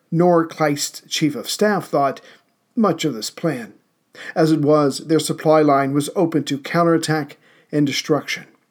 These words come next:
To extend it another three hundred miles was just asking for encirclement. Stalin had already shown his willingness to sacrifice his troops by the thousands just to destroy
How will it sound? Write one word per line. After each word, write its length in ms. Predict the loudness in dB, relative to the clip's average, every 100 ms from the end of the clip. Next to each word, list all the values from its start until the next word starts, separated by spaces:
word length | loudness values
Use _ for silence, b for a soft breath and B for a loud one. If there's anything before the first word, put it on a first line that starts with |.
| B B B
To 120 | 2 2
extend 380 | 4 2 4
it 180 | 2 0 -2
another 560 | 0 2 2 0 -2
three 260 | -2 2 2
hundred 280 | 2 -4 -4
miles 600 | -2 -2 -2 -8 -10 B B B
was 240 | 0 0 2
just 280 | 0 0 -4 _
asking 540 | -4 -2 -4 -8 -14 -18 _ _ _
for 200 | 0 2
encirclement. 720 | 2 0 -2 -4 -16 -20 -20 _ _ _ _ -12
Stalin 400 | 0 2 4 2
had 160 | 2
already 240 | 2 2 2
shown 300 | 2 2 2
his 180 | 0 2
willingness 540 | 2 4 2 0 -6 B B
to 120 | -2
sacrifice 720 | 0 0 -2 -2 -2 0 -2 -4
his 180 | -8
troops 400 | -8 -6 -6 -8 B B B _ -8
by 240 | -2 0
the 140 | 0
thousands 760 | 0 2 2 0 -6 -12 -14 -14 _ _ _
just 280 | 0 0 0
to 40 |
destroy 560 | -2 0 0 0 0